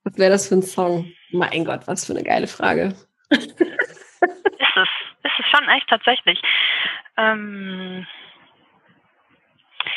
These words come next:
Speaker 2: eine Mischung aus Melancholie, so
Speaker 1: Mhm.
Speaker 2: wie von Kings of Leon irgendwie so
Speaker 1: Ja.
Speaker 2: was.
Speaker 1: Mhm.
Speaker 2: Wie auch ein bisschen ein klassisches,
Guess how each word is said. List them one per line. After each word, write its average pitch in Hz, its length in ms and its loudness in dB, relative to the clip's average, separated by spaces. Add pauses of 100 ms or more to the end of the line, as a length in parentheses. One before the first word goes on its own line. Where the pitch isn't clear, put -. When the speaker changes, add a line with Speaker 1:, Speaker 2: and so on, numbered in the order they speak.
(220)
Speaker 2:
eine 208 120 -4
Mischung 233 580 2
aus 214 240 4
Melancholie, 214 920 -2 (640)
so 214 80 -14
Speaker 1:
Mhm. 208 120 2
Speaker 2:
wie 190 280 0 (480)
von 220 140 -4
Kings 226 260 2
of 196 160 -2
Leon 254 260 2 (200)
irgendwie 277 360 -2
so 285 300 -6
Speaker 1:
Ja. 185 360 4
Speaker 2:
was. 381 80 -2 (300)
Speaker 1:
Mhm. 220 320 0 (3000)
Speaker 2:
Wie 214 280 -6
auch 214 340 4 (1400)
ein 196 120 -14
bisschen 190 720 -2
ein - 80 -6
klassisches, 220 680 0